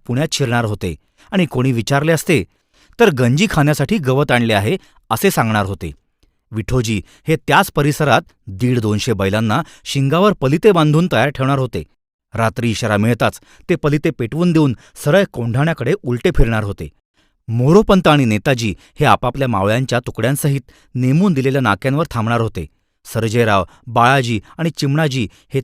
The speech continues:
तिघे शिवाजी महाराजांबरोबर थेट लाल महालातच घुसणार होते. आपण आपल्या राजाबरोबर आहोत, याचा त्या तिघांना अतिशय आनंद झाला. आता जगलो काय आणि मेलो काय, त्याची कोणालाच पर्वा नव्हती. अशा प्रकारे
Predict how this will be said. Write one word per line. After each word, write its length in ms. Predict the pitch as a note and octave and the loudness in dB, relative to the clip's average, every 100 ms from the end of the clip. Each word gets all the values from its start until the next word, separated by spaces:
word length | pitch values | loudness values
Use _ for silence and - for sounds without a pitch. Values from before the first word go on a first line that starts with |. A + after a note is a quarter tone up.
| - | -6
तिघे 220 | G#2 C3+ | -2 -2
शिवाजी 380 | - G2+ F#2+ G2+ | -2 -4 -4 -4
महाराजांबरोबर 640 | F#2 G2+ A#2 A2+ A2+ E3 - - - | -6 -4 -6 -6 -6 -6 -8 -20 -6
थेट 160 | C#3 D3+ | -4 -4
लाल 280 | G2+ G#2 A#2 | -4 -2 -2
महालातच 460 | A2 F#2+ A2+ C3+ C3+ | -2 -4 -4 -4 -4
घुसणार 340 | A#2+ - A#2 | -4 -4 -4
होते. 240 | G#2 F2+ D#2 _ _ _ _ _ _ | -6 -10 -14 _ _ _ _ _ _
आपण 280 | A2 A2+ F3+ | -4 0 -2
आपल्या 260 | D#3 B2+ G#2+ | -2 -4 -4
राजाबरोबर 580 | G2 G2+ C3+ B2 A#2+ | -2 -2 -2 -4 -4
आहोत, 200 | A#2+ A#2 G2 _ _ _ | -2 -2 -4 _ _ _
याचा 300 | A#2 A2+ - | -4 -4 -2
त्या 140 | C3 A#2+ | -2 -4
तिघांना 440 | G#2+ G2 A2 B2 - | -4 -6 -4 -4 -6
अतिशय 380 | F#2+ D3+ - | -8 -6 -2
आनंद 300 | F3+ B2 A2 | -2 -2 -2
झाला. 320 | G#2+ G#2 F2+ D2 _ _ _ _ | -2 -4 -6 -12 _ _ _ _
आता 220 | A#2 B2 | -4 -2
जगलो 460 | G#2+ F#2 B2+ B2+ D3+ | -4 -2 -2 0 0
काय 180 | B2+ C#3 | 2 2
आणि 160 | C#3 | 2
मेलो 360 | A2 G2+ C3+ C#3+ | 0 2 4 2
काय, 280 | A2+ F#2+ E2 _ _ _ - | 0 -4 -6 _ _ _ -8
त्याची 220 | C#3+ F#3+ | -6 -6
कोणालाच 420 | - A#2+ D#3 G3 | -4 -2 0 -2
पर्वा 240 | C#3 A#2 | -2 -2
नव्हती. 400 | G#2+ G2 - D2+ D#2 _ _ _ _ _ _ _ _ _ _ | -2 -4 -12 -18 -20 _ _ _ _ _ _ _ _ _ _
अशा 240 | A#2+ C3 A#2 | -4 0 -2
प्रकारे 440 | G#2+ G#2+ A2 F#2+ | -4 -4 -4 -4